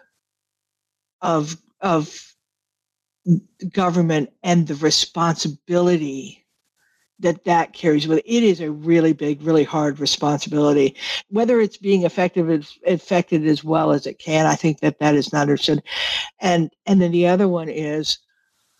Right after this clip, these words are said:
I'm not sure the government recognizes that how many of our problems are already solved if we could just take advantage of what's going on out there. There's just such goodness and such creativity, um, in terms of solving things.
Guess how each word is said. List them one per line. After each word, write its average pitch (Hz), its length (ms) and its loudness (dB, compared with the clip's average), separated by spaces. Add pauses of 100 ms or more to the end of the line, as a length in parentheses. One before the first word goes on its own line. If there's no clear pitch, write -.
(200)
I'm 196 120 2
not 185 180 2
sure 180 140 -2
the 170 80 0
government 160 400 0
recognizes 156 760 0
that 160 120 -2
how - 180 0
many 151 200 4
of 143 100 -2
our 143 100 -2
problems 143 360 -4
are 139 120 0
already 139 240 0
solved 143 380 -2
if - 160 -10
we 139 100 2
could 139 200 -6
just - 260 0
take 147 200 0
advantage 151 480 0
of 139 80 0
what's 139 220 0
going 151 240 -2
on - 160 0
out - 180 -2
there. 143 200 -2
There's 165 260 0
just - 500 0
such 165 640 -2
goodness 151 380 0
and 160 200 -4
such - 600 0
creativity, 156 760 2 (580)
um, 143 420 -2 (800)
in 196 140 0
terms 165 260 0
of 165 80 -4
solving 175 360 0
things. 170 280 -6